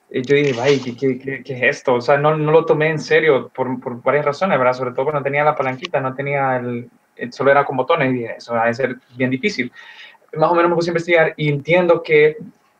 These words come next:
si bien es cierto, es difícil acoplarte a jugar así, a uno que está acostumbrado a jugar, obviamente, con control normal,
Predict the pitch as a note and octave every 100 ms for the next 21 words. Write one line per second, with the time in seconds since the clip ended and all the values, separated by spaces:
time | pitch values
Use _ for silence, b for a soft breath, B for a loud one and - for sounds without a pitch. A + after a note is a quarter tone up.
0 | _ - D3 D#3 F3 F3+ D#3+ C#3+ C3+ D3+
1 | - F3 F3 D3+ - A#2+ D3+ C#3+ B2+ -
2 | B2 B2 B2 B2+ D3+ - D3 C#3+ D3+ -
3 | B2+ C#3 C#3+ C#3+ - - C3 C#3 C3+ C3
4 | A#2+ A#2+ A#2+ A#2+ B2+ A#2+ A#2 A#2+ A#2+ A#2
5 | B2+ C3 B2+